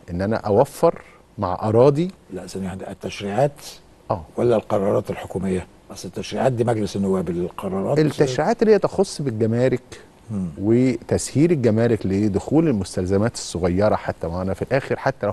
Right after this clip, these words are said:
Speaker 1: هعمل مستلزم ممكن أكون محتاج أي حاجة من بره.
Speaker 2: محتاج له مسمار.
Speaker 1: محتاج حاجة صغيرة.
Speaker 2: مم.
Speaker 1: مش محتاج بقى إن أنا، آه، يعني مش عايز أخلي الجمارك أو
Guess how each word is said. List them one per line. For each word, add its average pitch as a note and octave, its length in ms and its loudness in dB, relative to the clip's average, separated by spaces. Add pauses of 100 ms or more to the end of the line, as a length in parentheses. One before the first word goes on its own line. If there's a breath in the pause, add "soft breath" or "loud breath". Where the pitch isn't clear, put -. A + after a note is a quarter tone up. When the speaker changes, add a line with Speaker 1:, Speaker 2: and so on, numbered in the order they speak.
Speaker 1:
هعمل A#2 200 -2
مستلزم A2 440 -2
ممكن A#2+ 220 0
أكون A#2 200 -2
محتاج A2+ 300 -2
أي A2+ 140 4
حاجة G#2+ 240 -4
من F2+ 200 -2
بره. F2 220 -4
Speaker 2:
محتاج G#2+ 280 -2
له A2+ 100 2
مسمار. G#2+ 420 -2 (460)
Speaker 1:
محتاج - 280 -4
حاجة - 200 2
صغيرة. F#3 480 4
Speaker 2:
مم. F#2+ 400 -4 (420 loud breath)
Speaker 1:
مش - 120 -10
محتاج F#3+ 240 -2
بقى E3 180 2
إن D#3 100 -2
أنا، D#3+ 220 -2 (100)
آه، C#2 220 -6 (240)
يعني F#2+ 460 -8 (880 soft breath)
مش - 140 -4
عايز F3+ 160 6
أخلي F3 260 4
الجمارك C3+ 540 2
أو A#2 340 -2